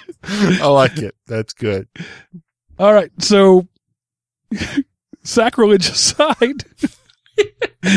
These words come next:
Speaker 2: Seth, tell us what happened this week in history.
Speaker 1: Okay, this is a really cool one. Um,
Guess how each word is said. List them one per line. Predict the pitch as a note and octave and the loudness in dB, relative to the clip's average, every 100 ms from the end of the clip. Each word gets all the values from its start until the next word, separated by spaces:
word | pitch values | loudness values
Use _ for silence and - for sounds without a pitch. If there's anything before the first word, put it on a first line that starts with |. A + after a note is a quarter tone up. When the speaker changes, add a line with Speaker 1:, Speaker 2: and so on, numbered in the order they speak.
| F3 | 0
Speaker 2:
Seth, | - A#3 - | 2 0 0
tell | - C#4 | 2 2
us | D4 | 2
what | C#4 G#3 | 2 2
happened | G#3+ F#3+ F3 | 2 0 -2
this | F3 - | -2 0
week | F#3+ D#3 | -2 0
in | D3+ | 0
history. | - D#3 - G#2 - - _ - | 0 -2 -4 -8 -10 -20 _ -2
Speaker 1:
Okay, | G3 F#3+ C#3 | 0 0 0
this | C3 F#3 D#4+ - - | -2 -2 0 0 0
is | F3 E3+ | 0 2
a | D3+ | 2
really | C#3+ D#3+ F3 F3 | 2 2 2 0
cool | - C#3+ C3 | 0 2 2
one. | B2+ C3 C3+ | 2 0 0
Um, | - A#2+ A#2 G#2+ | 0 2 2 0